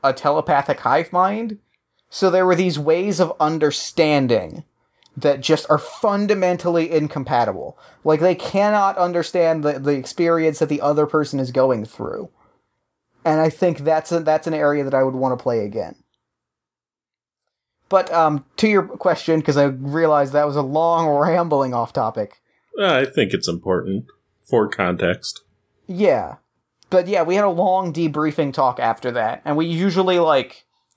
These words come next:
Speaker 1: after the game, we'll talk about what, just about any ga-, any game we play, I'll talk about, like, "Here's what I really liked, here's why I like this game, here's what I liked about the recording that we did."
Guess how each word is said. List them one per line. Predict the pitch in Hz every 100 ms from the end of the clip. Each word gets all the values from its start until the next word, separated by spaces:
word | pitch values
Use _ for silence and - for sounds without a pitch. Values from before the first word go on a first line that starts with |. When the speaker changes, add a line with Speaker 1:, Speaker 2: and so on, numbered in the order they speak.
| _
Speaker 1:
after | 139 135 - 160
the | 143
game, | 143 135 127
we'll | 127
talk | - 131 135
about | 131 117 123
what, | 123 117
just | - 151
about | 185 160
any | 185 185 170
ga-, | 170
any | 196 254 196
game | 185
we | 160
play, | 147 165 135
I'll | 123
talk | 147 135
about, | 135 110
like, | 127 107 - _ _ _ -
"Here's | 254 262
what | 185 185
I |
really | 165 175 185
liked, | 202 254 151 -
here's | 190 185
why | 160 180 175
I | 160
like | 160 160 156
this | 147 143
game, | 143 175 165 135
here's | 127 151 165
what | 147 156
I | 147
liked | 143 135
about | 135 131
the | 131
recording | 127 147 139 127 120
that | 110
we | 127
did." | 113 - -